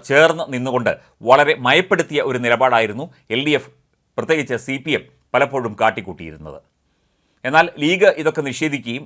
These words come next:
ഒരിക്കലും അവർ യു ഡി എഫ് വിട്ടു പോകില്ല എന്ന് പറയുകയും ചെയ്തിരുന്നു.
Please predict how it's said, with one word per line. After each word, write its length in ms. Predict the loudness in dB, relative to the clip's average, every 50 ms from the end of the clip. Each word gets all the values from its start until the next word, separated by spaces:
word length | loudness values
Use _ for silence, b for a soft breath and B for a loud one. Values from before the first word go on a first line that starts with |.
| -8
ഒരിക്കലും 320 | -8 -8 -6 -4 -4 -4 -2 -2
അവർ 120 | -2 -4 -4 -4
യു 80 | -6 -6 -6
ഡി 60 | -6
എഫ് 100 | -8 -8 -10
വിട്ടു 140 | -12 -12 -8 -6
പോകില്ല 300 | -4 -4 -4 -2 0 0 -2 -2 -2 -4 -4 -4
എന്ന് 180 | -4 -4 -6 -6 b b b b b _ _
പറയുകയും 460 | -2 0 0 0 -2 -2 -4 -6 -6 -6
ചെയ്തിരുന്നു. 380 | -8 -10 -8 -8 -10 -10 -10